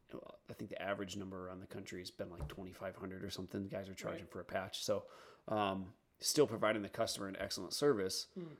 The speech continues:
Speaker 1: but making your money back extremely fast. And then, you know, the, the profit margins are really, really good for patching.
Speaker 2: Right.
Speaker 1: So,
Speaker 2: Yeah.
Speaker 1: you know, a, <laughs> a patch system, a Canon, um, some Pacote machines,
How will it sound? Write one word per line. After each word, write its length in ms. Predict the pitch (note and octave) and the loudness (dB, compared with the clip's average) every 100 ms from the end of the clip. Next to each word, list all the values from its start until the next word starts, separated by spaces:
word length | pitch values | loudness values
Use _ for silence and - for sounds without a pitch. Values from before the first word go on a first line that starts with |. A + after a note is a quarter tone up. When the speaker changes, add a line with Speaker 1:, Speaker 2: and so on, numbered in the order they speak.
| - | -8
Speaker 1:
but 360 | - G#2+ F#2+ - | 4 6 6 0
making 340 | A#2 A2+ G#2+ | 2 2 4
your 100 | G#2 | 0
money 180 | G2 G2+ | 0 0
back 320 | G2 G2 F#2+ - | 0 0 0 -4
extremely 360 | - G#2+ F#2+ | -6 -4 -6
fast. 440 | - G2 F2+ F2+ - | -2 -2 0 -2 -4
And 120 | F#2+ | -4
then, 200 | F2+ F2+ - | -6 -10 -10
you 100 | G2+ | -8
know, 80 | F#2 | -6
the, 100 | - | -6
the 60 | G2 | -6
profit 380 | - G2 F#2+ - | -2 -2 -2 -4
margins 380 | F#2+ F#2 F#2 F2 | -6 -6 -8 -10
are 60 | F2+ | -10
really, 260 | F#2+ F2 | -10 -10
really 160 | F#2 F2 | -10 -10
good 240 | - - | -10 -12
for 100 | - | -14
patching. 360 | - - - - | -12 -8 -6 -8
Speaker 2:
Right. 100 | - | -8
Speaker 1:
So, 240 | - - - - - - | -6 -6 -8 -18 -20 -18
Speaker 2:
Yeah. 120 | D#3 C#3 - - _ _ - | -14 -14 -18 -20 _ _ -8
Speaker 1:
you 100 | F#3+ | -8
know, 140 | - - | -8 -4
a, 80 | - - - | -4 -4 -4
<laughs> 280 | - - | 0 2
a 60 | A2+ | 2
patch 360 | - B2+ A#2+ - | 8 8 8 4
system, 440 | B2+ - A2 G#2+ | 2 4 4 2
a 60 | - | -4
Canon, 520 | - A#2+ A2 G#2+ G#2 - - - _ - | 0 2 4 4 2 -4 -16 -20 _ -4
um, 380 | G#2+ G2 F#2+ - | -2 0 -2 -6
some 180 | - G#2 | -4 -2
Pacote 320 | G2+ G#2 G2+ | 2 4 4
machines, 640 | G2+ - G#2 G2 F#2+ - | 2 0 0 0 -2 -4